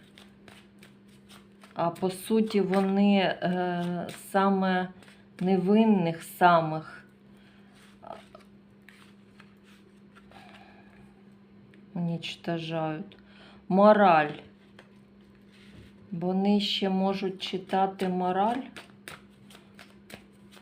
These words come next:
Вони опустились нижче дна цими діяннями. Ушли в нуль, і я сказала нижче дна, і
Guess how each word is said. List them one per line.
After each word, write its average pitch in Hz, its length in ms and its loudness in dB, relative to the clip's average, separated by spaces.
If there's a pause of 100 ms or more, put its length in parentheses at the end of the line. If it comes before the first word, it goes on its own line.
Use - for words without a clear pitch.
(280)
Вони 202 380 0
опустились 190 1120 0
нижче 180 640 -6
дна 165 460 -4 (240)
цими 160 380 -8 (500)
діяннями. 160 920 -6 (1800)
Ушли 208 480 6
в 190 160 4
нуль, 226 320 8 (400)
і 180 100 0
я 185 180 6
сказала 208 640 4
нижче 180 560 -2
дна, 170 500 -2
і 180 280 2